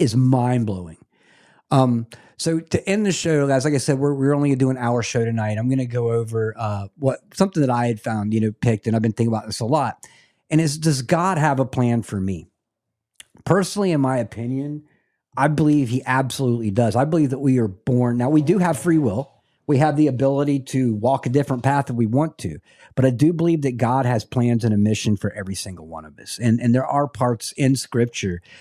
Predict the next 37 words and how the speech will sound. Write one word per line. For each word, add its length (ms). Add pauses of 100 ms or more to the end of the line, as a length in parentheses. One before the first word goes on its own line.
(120)
that 140
kind 200
of 120
point 340
to 80
this. 260
And 120
to 80
me, 140
that's 220
exciting, 560
is 60
because 440 (320)
God's 340
known 300
us 80
before 420
we 120
even 220
put 180
in 80
our 80
mother's 380
womb. 380 (560)
Um, 380 (120)
you 100
know, 280
and 340
he's 360 (640)
set 260
up 180
our 100
lives 540
to 120
where, 300
you 160
know, 260